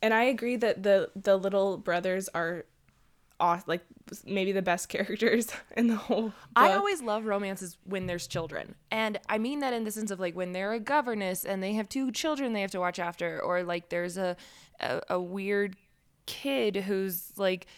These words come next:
Speaker 2: the nephew of somebody, I always find they're such a great device to relieve tension and, um, show a human side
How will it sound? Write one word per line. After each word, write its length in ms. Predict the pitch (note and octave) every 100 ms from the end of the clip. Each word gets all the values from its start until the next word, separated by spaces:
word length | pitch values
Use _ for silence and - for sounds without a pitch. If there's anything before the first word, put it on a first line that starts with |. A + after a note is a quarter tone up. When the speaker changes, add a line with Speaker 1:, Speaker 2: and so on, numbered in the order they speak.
| - -
Speaker 2:
the 100 | A3+
nephew 500 | A#3+ C#4+ D4+ A3+ G#3
of 100 | F#3+
somebody, 340 | - F#3+ F#3 F#3
I 80 | F#3+
always 260 | G3+ A#3+ -
find 640 | - G3+ G3 G3 F#3+ F#3+ - F#3
they're 240 | G3 F#3 F#3
such 260 | - G3+
a 60 | G#3
great 420 | - F#3+ F#3 - _ _ _ _ _ -
device 560 | F3+ F#3+ F3 F3 F#3 -
to 140 | - F#3+
relieve 440 | F3+ E3 F3 E3+
tension 580 | - F3+ F#3 B3+ C4 C4
and, 400 | - F3+ F3 E3 _ -
um, 360 | F3+ E3+ E3 E3
show 340 | - - F3+ F3+
a 40 |
human 460 | F3 - F3+ F#3 F#3
side 480 | - D#3+ F3+ C#4